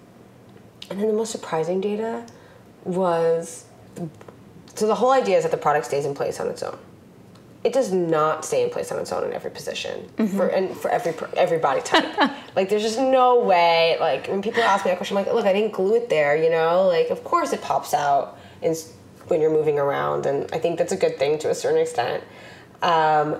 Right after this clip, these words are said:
Speaker 1: but what we did find is, generally speaking, missionary and, like, lady on top, which are your, probably your most typical, it, kinda depending on the angle, even though that's, see, that's data I didn't really get. That's how,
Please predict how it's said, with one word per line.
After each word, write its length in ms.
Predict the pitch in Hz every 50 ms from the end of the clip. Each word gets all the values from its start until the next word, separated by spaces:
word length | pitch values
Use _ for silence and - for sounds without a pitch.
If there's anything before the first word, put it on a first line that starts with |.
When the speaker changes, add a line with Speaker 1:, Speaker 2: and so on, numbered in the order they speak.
| - - - - - - - - -
Speaker 1:
but 80 | - 185 175
what 160 | 185 185 180
we 100 | 185 185
did 180 | 160 247 277 277
find 440 | - - 196 180 165 165 160 160 165
is, 140 | 175 185 180 - -
generally 760 | - 208 202 202 233 214 214 220 233 240 247 240 233 240 247
speaking, 580 | 240 - - - 240 226 233 - 240 240 233 226 - - - -
missionary 920 | 180 180 180 180 180 - - 202 185 185 180 185 185 185 185 180 180 - -
and, 160 | - 165 160
like, 180 | 160 156 151
lady 360 | 156 160 160 160 160 160 160 160
on 180 | 160 156 151
top, 480 | 156 - 151 147 151 180 220 226 - - - - - - - - - - - - - - - - -
which 160 | - 185 -
are 80 | 202 196 180
your, 60 | 170
probably 380 | - 185 175 165 165 160 160
your 260 | - 175 165 - - - -
most 320 | - 180 175 170 - - -
typical, 720 | - 208 - - - - 175 170 165 165 170 175 - - - - - -
it, 220 | - - - - -
kinda 220 | - 208 226 226
depending 360 | 208 226 - - 208 196 196
on 100 | 190 180
the 100 | 175 160 - 165 170
angle, 460 | 175 175 180 185 185 196 202 208 - -
even 140 | 190 165 175
though 120 | 175 170 160
that's, 280 | 165 170 160 165 -
see, 80 | - 160
that's 220 | 160 165 160 -
data 260 | - - 165 156 160 151
I 40 |
didn't 260 | 147 147 - 151 - -
really 200 | 160 160 160 156
get. 400 | 160 170 175 175 180 - - - - - - - - - - -
That's 320 | - - 156 156 151 151 -
how, 340 | - 156 156 156 147 -